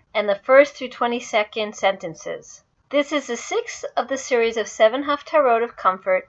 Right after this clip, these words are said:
between Tisha B'Av and Rosh Hashanah. The interesting thing about this Haftarah is that it's only twenty-two sentences,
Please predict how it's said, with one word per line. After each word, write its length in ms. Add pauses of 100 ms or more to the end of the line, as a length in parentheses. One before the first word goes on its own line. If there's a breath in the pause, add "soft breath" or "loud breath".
between 320
Tisha 340
B'Av 380 (160)
and 140
Rosh 260
Hashanah. 520 (420)
The 180
interesting 480
thing 220
about 320
this 160
Haftarah 680
is 140
that 140
it's 120
only 240
twenty-two 520
sentences, 880